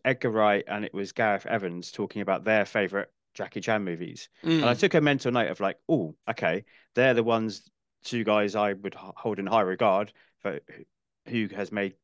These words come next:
Speaker 1: really well choreographed, directed modern action
Speaker 2: Yeah, yeah.
Speaker 1: scenes." So I made a note of the films they mentioned, and, you know, a few of them I'd already seen, but quite a lot of them I hadn't actually. It was kind of a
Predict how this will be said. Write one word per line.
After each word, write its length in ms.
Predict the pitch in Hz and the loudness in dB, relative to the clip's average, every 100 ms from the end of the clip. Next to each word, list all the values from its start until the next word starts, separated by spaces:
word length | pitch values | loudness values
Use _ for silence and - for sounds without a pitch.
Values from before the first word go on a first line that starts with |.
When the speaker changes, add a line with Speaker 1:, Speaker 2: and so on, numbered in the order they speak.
| _ _ _ - | _ _ _ -6
Speaker 1:
really 360 | 113 101 98 | -4 -2 -4
well 480 | 92 101 101 98 98 _ _ _ _ _ - | -4 0 0 0 -4 _ _ _ _ _ -4
choreographed, 800 | 113 98 - 98 101 - - - - | -2 0 0 2 2 -2 -20 -20 -6
directed 520 | 101 95 - 101 92 - | -4 -4 -6 -10 -10 -6
modern 280 | 101 95 | -6 -2
action 140 | 110 127 | 0 2
Speaker 2:
Yeah, 160 | 120 117 | 4 4
yeah. 180 | 123 110 | 2 0
Speaker 1:
scenes." 160 | - _ _ _ _ _ _ - | -8 _ _ _ _ _ _ -2
So 120 | 117 | 2
I 60 | |
made 160 | 117 139 | 4 2
a 40 | 123 | 4
note 180 | 123 101 | 2 2
of 100 | 104 | -2
the 80 | |
films 360 | 110 120 107 98 | 0 0 0 0
they 140 | 107 | -2
mentioned, 540 | 98 101 - 80 90 90 | 0 -4 -6 -8 -8 -4
and, 100 | 117 | -4
you 60 | 82 | -2
know, 100 | 90 | -4
a 40 | |
few 180 | - 107 | 0 -2
of 60 | 95 | 0
them 80 | 92 | -2
I'd 140 | 90 | 0
already 220 | 87 82 | -2 -4
seen, 360 | 82 95 85 90 - - | -4 -4 -2 -6 -12 -6
but 100 | 104 | -4
quite 180 | - 160 | 2 2
a 20 | |
lot 100 | 127 | 2
of 60 | 101 | 0
them 120 | 127 | -2
I 40 | 113 | 0
hadn't 280 | 160 127 - | 0 -2 -6
actually. 320 | 82 - 95 | -10 -6 -4
It 40 | 107 | -4
was 120 | - | -4
kind 200 | - 117 | -2 0
of 100 | 110 | 4
a 300 | 110 110 | 4 4